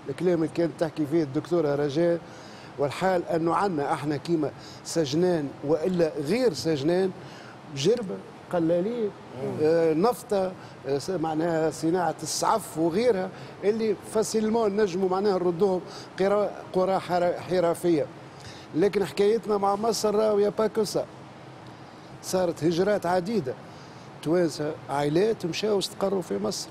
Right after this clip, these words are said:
وخاصة الجرابة والصفاقسية. كي تمشي لمصر تلقى عائلة الشرفي، وتلقى اللومي، وتلقى القسنطيني، وتلقى عاشور،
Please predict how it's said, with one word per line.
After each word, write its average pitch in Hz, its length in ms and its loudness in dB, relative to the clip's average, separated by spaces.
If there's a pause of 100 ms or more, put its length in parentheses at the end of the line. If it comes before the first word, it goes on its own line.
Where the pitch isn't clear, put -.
وخاصة - 360 -2
الجرابة 185 640 0 (380)
والصفاقسية. 185 720 0 (760)
كي - 180 -4
تمشي 160 240 -2
لمصر 190 360 0 (100)
تلقى 151 380 0
عائلة 165 180 4 (120)
الشرفي، 202 420 0
وتلقى 190 420 0
اللومي، 208 400 2
وتلقى 190 360 0
القسنطيني، 180 800 0 (380)
وتلقى 156 540 0
عاشور، 220 420 0